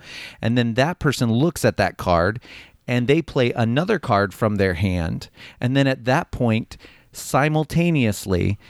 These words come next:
the two players have to say the same word after that. So an example of this is, and I did this with my nine-year-old. It was pretty, pretty funny. I played a card that said Shakespeare.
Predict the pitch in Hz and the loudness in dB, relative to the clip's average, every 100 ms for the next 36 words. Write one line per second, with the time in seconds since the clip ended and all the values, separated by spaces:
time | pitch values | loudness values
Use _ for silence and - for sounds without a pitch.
0 | - _ - 117 - - 151 143 160 147 | -20 _ -8 -8 -6 -2 -2 -2 -2 0
1 | 117 107 - - 110 - 117 - 120 107 | 0 -2 -6 0 0 0 -8 0 0 0
2 | 101 127 120 120 113 107 85 78 71 - | -2 0 0 0 2 2 2 -2 -2 0
3 | 78 - - 120 123 117 139 185 180 120 | -2 -2 0 2 0 -2 0 0 0 0
4 | 92 - 110 95 95 101 101 95 101 - | -2 -2 -2 0 0 0 0 2 0 0
5 | 117 107 113 117 120 123 - - - 110 | 0 2 2 2 2 0 -2 -4 0 2
6 | 110 110 107 92 90 113 113 - 107 - | 2 0 0 0 0 -2 0 4 2 2
7 | _ - 123 107 113 92 - - - 139 | _ -2 -2 0 0 -2 -8 -6 0 0
8 | - 139 139 - 107 104 101 104 98 95 | 2 -2 0 0 0 0 -2 0 0 0
9 | - 156 156 - 95 69 | 2 2 2 0 0 0